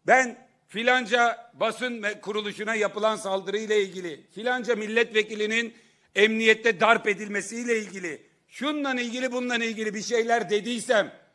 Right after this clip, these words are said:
kendiliğimden mi söyledim? Elçiye zeval olmaz, ben elçiydim." diyor. Elçi ise bir eli Sedat Peker'de de öbür eli kimde?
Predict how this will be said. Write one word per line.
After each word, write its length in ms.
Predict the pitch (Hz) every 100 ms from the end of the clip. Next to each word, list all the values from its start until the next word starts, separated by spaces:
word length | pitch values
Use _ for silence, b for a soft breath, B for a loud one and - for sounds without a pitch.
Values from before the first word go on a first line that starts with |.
| _ _ _ _ _ _ 110 _ _
kendiliğimden 760 | - 254 359 359 311 240 208 190
mi 120 | 165
söyledim? 540 | 170 156 143 135 131 _ _
Elçiye 480 | 226 254 226 214 254
zeval 380 | 226 226 226 226
olmaz, 400 | 220 208 175 135
ben 140 | 226
elçiydim." 640 | 226 190 - 262 262 220 151
diyor. 220 | 123 90 _ _ _ _ _ _ -
Elçi 340 | 226 285 -
ise 480 | 311 - 208 226 - _ _ _ _ _ _ _ _ _ _ _ _
bir 220 | 98 269
eli 240 | 302 247 262
Sedat 380 | 240 226 220 240
Peker'de 500 | 226 202 185 269 202
de 220 | 135 -
öbür 260 | 175 190 175
eli 200 | 175 196
kimde? 340 | 139 113